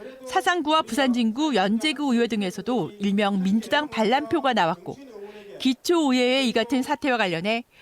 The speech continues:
민주당 부산시당은 무려 일곱 명의 구의원을 제명했지만 반발도 만만치 않습니다. 제명된 민주당 부산진구 의원 네 명은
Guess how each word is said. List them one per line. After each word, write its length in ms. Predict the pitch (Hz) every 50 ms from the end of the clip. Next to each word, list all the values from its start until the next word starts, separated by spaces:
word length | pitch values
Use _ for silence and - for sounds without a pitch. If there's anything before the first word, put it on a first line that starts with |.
| - - - -
민주당 440 | - 226 247 254 285 262 339 339 320
부산시당은 680 | - - 311 294 294 - - 269 247 247 262 254 233
무려 360 | 202 208 190 220 220 214 208
일곱 380 | 202 - 226 240 254 226 294 294
명의 420 | 285 285 269 262 254 240 247 233 233
구의원을 580 | 226 - 233 226 202 208 202 190 202 262 285
제명했지만 680 | 254 - 254 208 220 226 214 - - - 185 226 208 226 - - - - - -
반발도 540 | - - 214 202 202 220 196 180 208 269 294
만만치 420 | 220 196 196 214 233 269 269 262 247
않습니다. 400 | 185 - - 170 151 143 - - - - - - - - - - - - - - - - - - - _ _
제명된 680 | - - 294 240 269 302 294 285 269 330 339 330 285
민주당 420 | 226 240 247 240 262 240 294 277 262
부산진구 500 | - 277 262 247 233 220 226 214 208 226
의원 300 | 214 202 202 208 196 180
네 160 | 170 170 180
명은 340 | 180 202 196 170 131 143